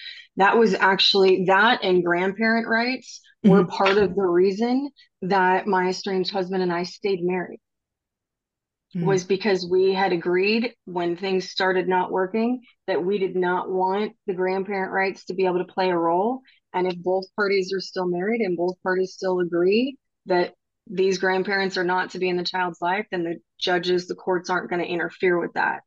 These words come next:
Speaker 1: So part of the reason that we are still married is because it protects our child.
Speaker 2: Mm-hmm. Oh, that, that's,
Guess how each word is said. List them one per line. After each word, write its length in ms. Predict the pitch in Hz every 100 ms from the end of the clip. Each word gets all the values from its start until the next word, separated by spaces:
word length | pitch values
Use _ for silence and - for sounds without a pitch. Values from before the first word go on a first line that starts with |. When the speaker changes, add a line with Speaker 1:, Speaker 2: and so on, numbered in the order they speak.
| _ - - -
Speaker 1:
So 300 | - - 190 180
part 380 | - 202 -
of 80 | 190
the 80 | 185
reason 380 | 180 214 196 185
that 220 | 175 180
we 220 | 180 208
are 140 | 185 185
still 320 | - 202 185
married 500 | 180 196 202 175 165
is 260 | 196 190 170
because 580 | 185 - 180 190 208 - _
it 180 | 202 -
protects 720 | 208 185 175 - - - - _ - - -
our 140 | 185
child. 500 | - 165 208 - 220 - _ _ 202
Speaker 2:
Mm-hmm. 260 | 160 165 165 _ _ _ _ _ _ _ _ _ _ _ _ _ _ _ _ _
Oh, 100 | 190
that, 240 | 190 196 -
that's, 600 | - 170 202 - -